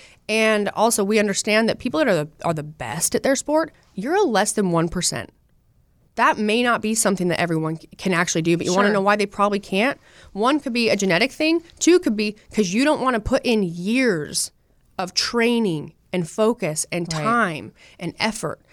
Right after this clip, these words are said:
Speaker 1: you know? And so for me, it's like, okay, let's think logically about, like, the human body, or let's think logically about how a baby is made. In my case, I'm gonna stop real quick. Uh, read The Sport Gene.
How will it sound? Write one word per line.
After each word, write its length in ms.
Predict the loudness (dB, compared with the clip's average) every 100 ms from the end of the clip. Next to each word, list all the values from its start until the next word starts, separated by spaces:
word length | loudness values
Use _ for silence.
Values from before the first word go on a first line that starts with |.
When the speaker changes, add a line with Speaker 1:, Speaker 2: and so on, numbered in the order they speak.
| -20 -12
Speaker 1:
you 120 | -4
know? 180 | 0 0
And 220 | 0 -2
so 140 | 0 -4
for 100 | -2
me, 200 | 0 0
it's 100 | 0
like, 140 | -2 -2
okay, 180 | -2
let's 240 | 0 0 0
think 240 | 0 -2
logically 560 | 0 0 0 0 -2 -2
about, 220 | 2 0
like, 120 | 0
the 60 | -4
human 520 | -6 0 2 2 2
body, 460 | 0 -2 -4 -8 -18 _ _ _ _ -2
or 80 | 0 2
let's 180 | -2 -2
think 220 | 0 0
logically 520 | 0 2 2 0 -2
about 220 | 0 0
how 160 | 0 0
a 40 |
baby 560 | 0 0 2 2 0 -6
is 160 | -8
made. 400 | -8 -10 -12 -18 _ _ _ _ _ _ _ _ -4
In 200 | -2 2
my 200 | 2 0
case, 580 | 0 0 2 0 -4 -6 _ _ _ _ _ _ _ _ _ _ _ _ _ _ _ -4
I'm 60 | 0
gonna 100 | 2
stop 220 | 2 0
real 80 | 0
quick. 320 | 0 0 _ _ _ _ -2
Uh, 220 | 2 2
read 340 | 2 2 0 0
The 140 | 0
Sport 560 | 0 0 2 0 -2 -8
Gene. 480 | 0 0 0 -4 -14